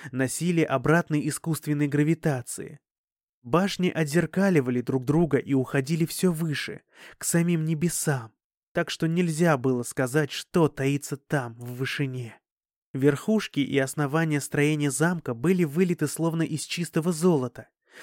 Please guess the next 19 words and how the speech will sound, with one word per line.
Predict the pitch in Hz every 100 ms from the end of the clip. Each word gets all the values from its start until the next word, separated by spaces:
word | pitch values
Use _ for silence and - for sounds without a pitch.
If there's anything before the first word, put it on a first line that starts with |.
| - 127
но | 123 127
это | 151 143
точно | - 170 - 139
было | 123 139 139
не | 135 143
оно. | 151 147 127 107 _ _ _ _ _
В | 127 123
металле | 131 - 156 170 131
было | 139 151
много | 143 139 160 151
красного | 143 160 147 156 143
оттенка. | 147 147 _ - 147 117 - - _ _ _ _ _
На | 131 135
макушках | 135 - 208 - 139
башен | 127 190 202 139
сверкали | - 135 131 165 175
камни, | 180 - 202 185 131
словно | 127 156 156 156 160
рубины. | 170 156 143 120 110